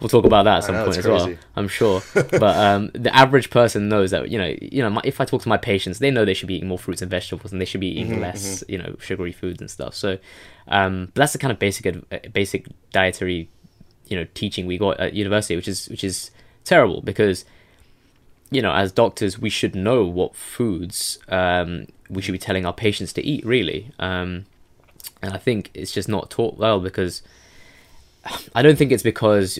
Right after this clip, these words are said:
Speaker 1: we're all trying to give our patients medication. It's not that. I think it's just
Speaker 2: Mm-hmm.
Speaker 1: something that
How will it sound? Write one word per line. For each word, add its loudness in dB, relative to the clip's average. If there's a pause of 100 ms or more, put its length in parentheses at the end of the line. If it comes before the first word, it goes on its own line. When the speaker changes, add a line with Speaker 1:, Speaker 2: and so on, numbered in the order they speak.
Speaker 1:
we're 0
all 2
trying -2
to 0
give -4
our 0
patients -6
medication. -2
It's -10
not -4
that. 2
I 0
think -4
it's 0
just -4 (160)
Speaker 2:
Mm-hmm. -6
Speaker 1:
something -2
that -2